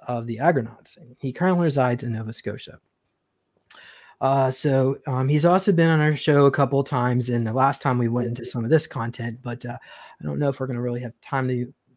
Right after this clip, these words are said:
well, we'll see. But he has been involved with programs his entire life, beginning at least the age of four years old and up.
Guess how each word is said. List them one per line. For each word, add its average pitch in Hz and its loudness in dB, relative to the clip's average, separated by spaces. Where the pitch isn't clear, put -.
well, 165 0
we'll 160 2
see. 135 -8
But 113 0
he 190 4
has 190 6
been 165 4
involved 147 0
with 196 -2
programs 160 0
his 120 -8
entire 120 -2
life, 127 -2
beginning 117 -6
at 117 -14
least 117 -8
the - -14
age 110 -12
of 123 -8
four 120 -6
years 110 -10
old 110 -14
and 127 -4
up. 190 -2